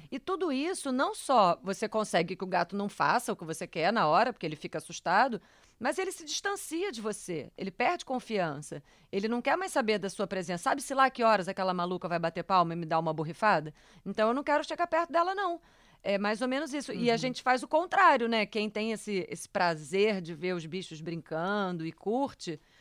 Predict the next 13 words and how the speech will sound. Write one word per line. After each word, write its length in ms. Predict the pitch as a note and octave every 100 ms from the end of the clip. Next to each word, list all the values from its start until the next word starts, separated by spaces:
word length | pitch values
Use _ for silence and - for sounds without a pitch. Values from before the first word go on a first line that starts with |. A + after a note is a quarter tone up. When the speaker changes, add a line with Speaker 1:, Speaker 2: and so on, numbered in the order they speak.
| - _ _
Speaker 1:
a 120 | G#3
gente 200 | G#3+ B3+
vai 140 | B3 C#4+
descobrindo. 640 | C4+ - F#4 F#4 B3+ G#3+
Então, 340 | G#3 G#3+ A#3 -
eu 160 | G3+ A3
tenho 220 | A3+ G#3+
essa 180 | G3 -
gatificação 760 | F3 F3 - - F3+ E3+ F#3 F#3
também, 440 | F3+ E3 F#3 A3+
essas 260 | F3+ F3+ -
pontezinhas, 880 | F3 F#3 F#3 E3 D3 G3 A#3+ F#3+ E3+
né? 260 | F#3 G3